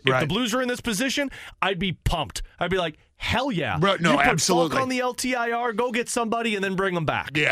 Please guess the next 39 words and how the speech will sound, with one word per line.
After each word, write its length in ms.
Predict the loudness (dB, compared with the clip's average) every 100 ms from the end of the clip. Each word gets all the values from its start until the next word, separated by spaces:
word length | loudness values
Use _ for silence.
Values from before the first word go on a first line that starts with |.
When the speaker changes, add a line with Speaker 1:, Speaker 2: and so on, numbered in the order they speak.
| 2
Speaker 2:
absolutely 540 | 0 0 -2 -4 -4 -4
so. 300 | -4 -6 -10 _
Speaker 1:
But 340 | -2 0 -4 -8 _ _ _ _
the 220 | -6 -2 0
Blues 260 | 0 0
don't 260 | -2 -4 -4
do 160 | -4 -4
that 260 | -6 -8 _ _ _
often. 460 | -4 -4 -4 -8 -10 -16 _ _ _ _
When 220 | -4 0
a 80 | 0
team 280 | 0 0 2
does 220 | 0 -2
it 120 | -2
consistently, 640 | -2 -2 -2 -2 -2 -2
it's 120 | -4 -6
like, 140 | -10 _
"Man, 380 | -8 -6 -8 -10 -18 -20 _ _
come 180 | -6 -6
on." 300 | -8 -10 -10 -14
Speaker 2:
Boy, 220 | -12 -10 -8
that's, 280 | -6 -6 -4
it, 180 | -6 -4
it, 360 | -4 -2 -4 -4
it, 140 | -6 -2
I 60 | 0
mean, 220 | 0 -2
again, 280 | -6 -6 -8 -10
it, 120 | -10
it's, 220 | -10 -12 -12 -10
it's 140 | -10
playing 300 | -4 0 0
within 260 | 0 -2 0
the 80 | 0
rules, 320 | 2 0 0
Speaker 1:
Yeah. 140 | 0 0
Speaker 2:
uh, 60 | -4
but 260 | -2 -4 -2
it, 140 | -8